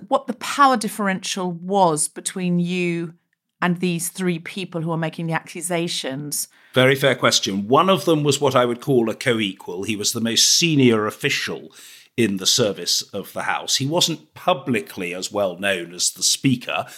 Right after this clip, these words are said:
Speaker 2: because the Speaker is an elected figure, but he was the accounting officer of the House.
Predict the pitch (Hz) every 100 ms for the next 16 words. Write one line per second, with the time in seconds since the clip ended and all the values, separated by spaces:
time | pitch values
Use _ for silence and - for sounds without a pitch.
0 | - 98 101 98 110 - 110 101 104 -
1 | 98 98 - - 92 - - 76 - -
2 | - _ 110 113 113 113 117 107 - 160
3 | 147 127 113 104 - - - - 92 82
4 | 80 - 78 82 90 101 - -